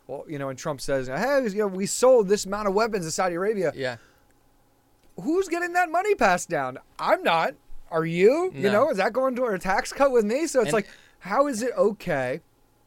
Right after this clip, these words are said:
Speaker 1: for these major corporations or even, like, government, you know,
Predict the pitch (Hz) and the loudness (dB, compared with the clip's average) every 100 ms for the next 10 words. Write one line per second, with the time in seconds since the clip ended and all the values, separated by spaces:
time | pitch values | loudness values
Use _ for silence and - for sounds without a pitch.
0 | _ _ - 175 190 175 147 156 170 - | _ _ -6 -2 0 -2 -4 -6 -6 -6
1 | 190 165 135 127 147 160 - 147 160 165 | -6 -2 -2 -2 -8 -12 -4 -2 -2 -4
2 | 151 139 - 135 117 170 240 233 143 151 | -4 -4 -6 -16 -2 0 2 0 -4 -6
3 | 151 143 147 | -4 -2 -2